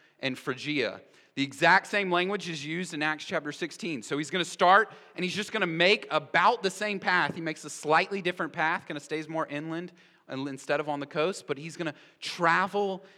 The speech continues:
and go back to encourage the brothers and sisters. The exact language Luke uses here at the end of verse twenty-three is strengthening all the disciples.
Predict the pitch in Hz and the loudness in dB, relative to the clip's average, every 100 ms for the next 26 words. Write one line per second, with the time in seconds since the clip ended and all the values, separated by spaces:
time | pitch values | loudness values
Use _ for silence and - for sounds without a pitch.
0 | _ - 143 135 165 175 185 190 185 170 | _ -4 -4 0 4 6 6 4 2 -2
1 | - 151 151 160 156 - - _ _ _ | -6 -2 0 -2 -6 -10 -20 _ _ _
2 | _ - 160 139 127 - - 170 175 170 | _ -12 -8 -6 -8 -8 -4 -2 0 0
3 | 160 143 - - _ _ - 127 131 143 | -2 -8 -14 -16 _ _ -16 -8 -2 0
4 | 143 139 139 - - 117 113 - 120 - | 2 0 -2 -8 -14 -14 -12 -10 -10 -10
5 | 104 92 90 - - _ 127 127 165 170 | -12 -12 -14 -18 -20 _ -10 0 0 2
6 | 160 165 160 135 139 147 156 156 143 135 | 0 -2 -2 -6 -8 -6 -6 -8 -10 -10
7 | 135 - 139 123 127 131 123 123 - 135 | -12 -10 -6 -6 -6 -10 -8 -10 -10 -12
8 | 123 120 107 107 104 - _ - 113 - | -12 -12 -10 -8 -10 -14 _ -12 -10 -8
9 | - - 165 180 185 180 127 110 104 101 | -10 -10 -4 -2 -2 -4 -8 -8 -10 -12
10 | 104 _ _ - 135 139 143 139 135 - | -14 _ _ -6 -2 0 0 -2 -4 -10
11 | _ _ _ 120 117 - 101 104 - - | _ _ _ -10 -10 -10 -8 -10 -12 -20
12 | - - | -20 -20